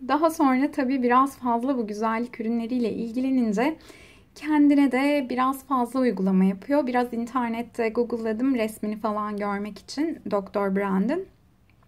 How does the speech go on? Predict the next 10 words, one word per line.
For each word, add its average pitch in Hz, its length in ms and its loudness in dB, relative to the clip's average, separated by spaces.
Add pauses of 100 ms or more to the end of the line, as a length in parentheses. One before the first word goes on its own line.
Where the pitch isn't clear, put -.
(340)
Ee, 208 360 -4
biraz 240 320 0
gerçekten 226 680 -2 (500)
fazla, 240 800 2
e, 220 80 0 (800)
de, 214 280 -2 (140)
botoks 220 580 -4
falan 208 420 -2
uygulamış 190 440 2 (100)
sanırım. 196 340 4